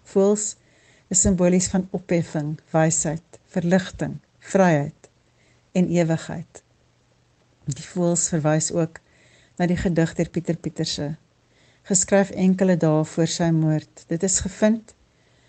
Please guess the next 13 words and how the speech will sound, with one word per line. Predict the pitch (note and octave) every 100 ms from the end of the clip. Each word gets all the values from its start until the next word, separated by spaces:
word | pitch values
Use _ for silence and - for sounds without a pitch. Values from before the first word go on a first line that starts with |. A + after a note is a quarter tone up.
| _
op | F3 E3+
'n | F3+
los | F#3+ G3
papiertjie | - F#3+ G#3+ G#3+ G#3+ D3+
en | D#3
is | F3+
soos | G3+ F3+
'n | F#3
voorbode | - G#3 A3+ G#3 D#3 D3+ D#3
van | - E3
sy | F3
gewelddadige | E3 E3 D#3+ D#3 D3+ D3+ D#3+ E3 E3
dood. | D3+ - - -